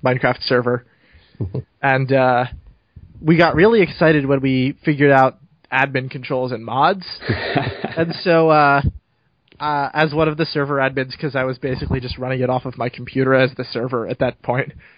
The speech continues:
Speaker 1: uh, I had a lot of fun with the unimplemented giant mob.
Speaker 2: <laughs>
Speaker 3: Oh.
Speaker 1: Which is just a zombie that's a thousand stories tall.
Speaker 3: Yes.
Speaker 1: <laughs> And I'd, I'd be talking to somebody and you just go, "What's that behind you?"
Speaker 3: <laughs>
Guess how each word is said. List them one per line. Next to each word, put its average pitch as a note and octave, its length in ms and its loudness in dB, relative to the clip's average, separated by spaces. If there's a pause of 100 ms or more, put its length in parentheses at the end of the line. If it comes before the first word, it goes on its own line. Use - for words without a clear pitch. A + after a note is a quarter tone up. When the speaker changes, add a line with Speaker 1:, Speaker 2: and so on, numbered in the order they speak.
(280)
Speaker 1:
uh, B2+ 380 0 (120)
I C#3 120 2
had D3+ 160 4
a D3 60 4
lot C#3+ 140 4
of C#3 60 -2
fun C#3 460 -2 (100)
with C#3+ 120 -10
the D3+ 140 -6
unimplemented C#3+ 720 -2
giant C#3 540 -4
mob. F#3+ 440 2 (360)
Speaker 2:
<laughs> - 440 -6 (260)
Speaker 3:
Oh. C#3+ 460 6
Speaker 1:
Which D3 140 4
is C#3+ 180 0
just C#3 160 -4
a - 40 -12 (200)
zombie D#3 440 0
that's C#3+ 300 0
a D3+ 60 -6
thousand C3+ 460 -2
stories C3+ 360 -6
tall. A#2 300 -8
Speaker 3:
Yes. A2+ 160 0 (240)
Speaker 1:
<laughs> - 320 -4
And E3 320 2
I'd, E3 340 0
I'd D#3+ 140 -2
be E3 80 -6
talking G3+ 300 -2
to F#3 80 -2
somebody E3 320 -2
and D#3+ 100 -8
you D#3+ 100 0
just D#3 140 -6
go, D#3 360 -2
"What's C#3+ 460 -2
that B3+ 200 2
behind G3+ 440 0
you?" C3 220 -6
Speaker 3:
<laughs> A3 100 4